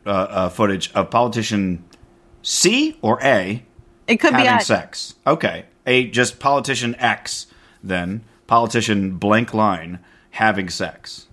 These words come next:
Speaker 2: Politician B gets a hold of footage of politician blank line having sex.
Speaker 1: Mm-hmm.
Speaker 2: Goes, "Mwahaha, blackmail scandal." But unbeknownst to him is being surveillance footage did by politician A,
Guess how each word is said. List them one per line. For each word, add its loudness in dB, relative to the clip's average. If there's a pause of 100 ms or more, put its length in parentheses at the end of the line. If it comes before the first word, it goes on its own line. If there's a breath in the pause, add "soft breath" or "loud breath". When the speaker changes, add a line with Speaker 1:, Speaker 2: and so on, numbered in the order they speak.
(580 soft breath)
Speaker 2:
Politician -2
B 0
gets -2
a 0
hold 0
of 2
footage 0
of -2
politician 0
blank 0
line 0 (300)
having 0
sex. -4
Speaker 1:
Mm-hmm. -2 (120)
Speaker 2:
Goes, -2
"Mwahaha, 2
blackmail 0
scandal." -2
But 0
unbeknownst -2
to 0
him 0
is 0
being 2 (400 loud breath)
surveillance 0
footage 0
did 2 (380 loud breath)
by 2
politician 0 (100)
A, 2